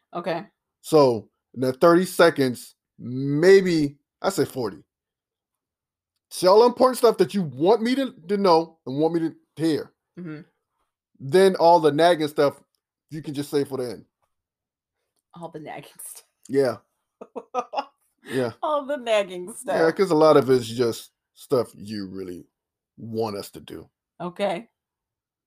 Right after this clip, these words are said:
Speaker 1: Interesting.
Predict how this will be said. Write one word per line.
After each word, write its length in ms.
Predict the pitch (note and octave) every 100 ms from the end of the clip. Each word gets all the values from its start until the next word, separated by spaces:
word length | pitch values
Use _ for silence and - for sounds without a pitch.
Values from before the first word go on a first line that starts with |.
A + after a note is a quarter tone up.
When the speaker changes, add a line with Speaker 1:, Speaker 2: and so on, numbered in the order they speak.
| _ _ _ _ _ _ _ _ _ _ _ _ _ _ _ _
Speaker 1:
Interesting. 560 | E3+ E3 D#3 - D#3